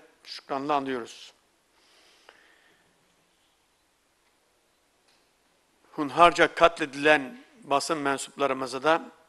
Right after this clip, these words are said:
bir ayrı önem vererek basın şehitlerini de yine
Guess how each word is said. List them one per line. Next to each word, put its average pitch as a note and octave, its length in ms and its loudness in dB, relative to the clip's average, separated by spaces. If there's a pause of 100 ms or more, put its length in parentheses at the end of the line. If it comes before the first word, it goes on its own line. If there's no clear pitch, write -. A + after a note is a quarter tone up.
(600)
bir D3+ 340 -2
ayrı C#3+ 240 2
önem D3 320 0
vererek C3 500 -2 (600)
basın C3+ 260 -2
şehitlerini B2+ 720 -6
de D3 60 2
yine C#3 460 -2